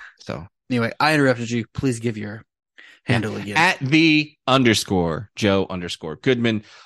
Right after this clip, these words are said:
Speaker 2: Um, you can also find the podcast at the bear den pod dot com. Matt, where can the people find you?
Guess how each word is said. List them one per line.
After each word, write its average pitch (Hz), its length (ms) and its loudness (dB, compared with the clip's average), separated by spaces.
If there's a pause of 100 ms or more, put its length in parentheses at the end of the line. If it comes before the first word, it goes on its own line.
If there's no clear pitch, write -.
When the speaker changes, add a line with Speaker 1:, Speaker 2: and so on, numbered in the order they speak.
(120)
Speaker 2:
Um, 98 220 -4
you 117 120 -4
can 113 120 -4
also 110 260 -2
find 104 360 -4
the - 120 -10
podcast - 840 -8
at 87 240 -4 (200)
the 95 100 -2
bear 95 180 -2
den 98 160 -2
pod 90 300 -4
dot 76 180 -6
com. 117 480 -4 (380)
Matt, 120 420 -2 (140)
where 135 240 -4
can 135 100 -4
the 117 60 -2
people 120 240 -6
find 104 280 -4
you? 123 460 -2